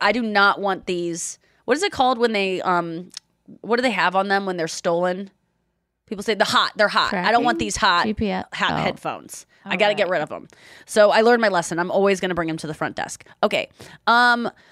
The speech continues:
Speaker 1: let's talk about Taylor Swift. Can we? Um, why don't we start off with, um, me going to her concert? This was, we, I would have talked about it last week on the show because it happened two Sundays ago, but, um, here we are. Uh, we had last week off. So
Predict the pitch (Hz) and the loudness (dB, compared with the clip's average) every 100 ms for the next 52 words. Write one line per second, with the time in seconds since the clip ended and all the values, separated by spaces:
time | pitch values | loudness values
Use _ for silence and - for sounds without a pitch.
0 | - 247 494 - - 359 - 214 196 175 | -4 0 0 -2 2 2 2 0 0 0
1 | 170 - - 208 151 143 - - - - | 0 -4 -6 -4 -2 -4 -8 -10 -12 -20
2 | - - 262 240 240 233 240 _ _ - | -20 -8 -2 -2 -2 -6 -8 _ _ -4
3 | 202 214 208 208 214 247 392 523 523 269 | 2 6 4 2 0 0 0 -2 -2 2
4 | 269 226 208 208 190 202 190 - - 185 | 4 6 4 2 -2 0 0 -4 -4 0
5 | 175 170 165 147 98 _ - _ _ 202 | -2 -4 -12 -14 -16 _ -18 _ _ -6
6 | 220 247 233 226 214 190 170 156 110 90 | -4 -2 2 0 0 -8 -8 -8 -10 -8
7 | 87 - _ _ _ _ _ _ _ _ | -12 -12 _ _ _ _ _ _ _ _
8 | - - 190 208 208 208 196 185 - 190 | -20 -10 -6 -4 2 4 4 -2 -8 -10
9 | 175 208 226 254 285 247 220 196 214 - | -4 0 2 0 -2 2 2 4 2 0
10 | - 202 196 202 185 165 170 156 160 160 | -6 -6 -2 0 2 0 -8 -6 -6 -6
11 | 160 170 - 165 160 165 160 160 160 - | -10 -8 -4 -2 -2 -2 0 0 -2 -10
12 | - - - 180 180 175 180 170 165 - | -20 -20 -2 0 0 0 0 0 -2 -4
13 | 208 202 180 160 160 156 - 156 120 147 | -4 -2 0 0 0 -2 -2 -4 -4 -4
14 | 147 151 139 - 156 120 82 - 190 180 | -6 -4 -6 -6 -10 -8 -8 -2 2 4
15 | 175 | 2